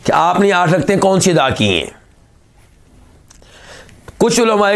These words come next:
کرام کا موقف یہ ہے کہ چونکہ مکہ فتح ہوا تھا تو آپ نے اللہ کا شکر ادا کرتے ہوئے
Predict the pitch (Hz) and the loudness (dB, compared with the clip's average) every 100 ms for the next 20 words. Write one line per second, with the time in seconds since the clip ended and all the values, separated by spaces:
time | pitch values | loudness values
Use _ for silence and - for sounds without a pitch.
0 | 202 190 196 190 175 175 180 160 156 143 | 0 0 0 2 2 2 0 2 2 2
1 | 156 160 165 170 180 180 160 143 180 175 | 0 -2 -2 0 0 0 -2 -2 -2 0
2 | 147 - - 143 180 180 190 175 202 214 | -2 -4 -4 0 0 0 0 0 -2 -2
3 | - _ _ _ - _ _ - 120 151 | -8 _ _ _ -20 _ _ -8 -2 0
4 | 175 190 190 190 180 185 196 196 190 180 | 0 0 -2 -2 0 0 0 0 -2 -2
5 | 226 226 214 175 160 156 156 151 170 156 | -2 0 0 0 0 0 -2 -2 -4 -2
6 | 160 | 0